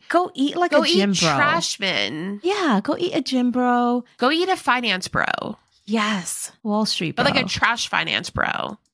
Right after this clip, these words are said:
Speaker 1: There's so many men you could fill your plate with, and you're choosing this
Speaker 2: Mm-hmm.
Speaker 1: adorable little skinny mini cutie pie.
Speaker 2: Mm-hmm.
Speaker 1: Respectful, sensitive. I hate it. But this scene, it really, you could see the confidence boost in,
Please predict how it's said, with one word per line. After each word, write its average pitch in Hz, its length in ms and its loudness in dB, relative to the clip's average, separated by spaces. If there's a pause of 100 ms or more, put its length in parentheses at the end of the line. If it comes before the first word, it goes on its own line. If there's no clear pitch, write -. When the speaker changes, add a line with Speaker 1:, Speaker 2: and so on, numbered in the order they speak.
Speaker 1:
There's 247 200 2
so 262 320 0
many 285 220 0
men 208 200 2
you 175 80 2
could - 140 -2
fill 185 160 -2
your 180 80 0
plate - 300 -2
with, 160 280 0
and 180 140 0
you're 185 140 2
choosing 190 580 0
this 185 200 4
Speaker 2:
Mm-hmm. 202 60 0
Speaker 1:
adorable 180 540 0
little 156 480 0 (280)
skinny 185 400 0
mini 160 540 0 (360)
cutie 156 300 0
pie. 147 340 -2 (200)
Speaker 2:
Mm-hmm. 196 540 -2
Speaker 1:
Respectful, 262 1400 -2
sensitive. - 1120 -2 (320)
I 233 80 -2
hate 269 300 -2
it. - 240 0 (300)
But 311 280 2
this 330 180 0
scene, 233 580 0 (140)
it 262 320 2
really, 277 240 0
you 247 200 0
could 320 160 -2
see 311 320 0
the 254 120 2
confidence 247 800 0
boost - 480 -4
in, 175 280 2